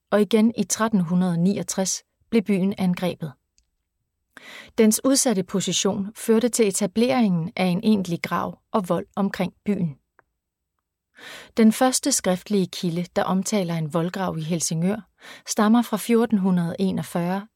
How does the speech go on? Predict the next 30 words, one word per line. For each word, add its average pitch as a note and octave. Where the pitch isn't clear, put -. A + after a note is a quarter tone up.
i A3+
forbindelse G3+
med F3
opførelsen F#3
af G3
Dominikanerklosteret, G#3
som G3
lå F#3
ved A3+
den G3+
sydlige A3+
del F3+
af G#3+
Stengade. E3
I A#3+
femten C4
hundrede A3
ni F3+
beordrede G#3+
kong E3
Hans, F3+
at G3+
byen A#3
skal F3+
befæstes -
og G3
styrkes A3+
med F3
volde, E3
grave, F3